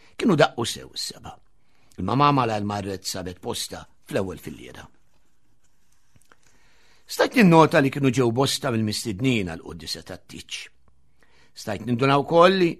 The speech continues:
kienu ddejqu jistennew, għax kulħadd kien qisu fuq ix-xwik, jitkellmu bejniethom, ma jafux se jagħmlu.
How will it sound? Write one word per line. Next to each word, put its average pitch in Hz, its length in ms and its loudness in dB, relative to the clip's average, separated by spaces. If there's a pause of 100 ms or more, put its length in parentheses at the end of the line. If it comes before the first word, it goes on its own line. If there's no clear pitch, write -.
(520)
kienu 214 240 4
ddejqu 101 460 -2
jistennew, 98 500 -10 (640)
għax - 160 -8
kulħadd 143 400 2
kien 135 160 -6
qisu 127 240 -4
fuq 110 160 -6
ix-xwik, 135 640 -2 (560)
jitkellmu 117 400 -4
bejniethom, 131 640 -2 (400)
ma 110 160 -2
jafux 107 320 -8
se 156 160 0
jagħmlu. 101 420 -2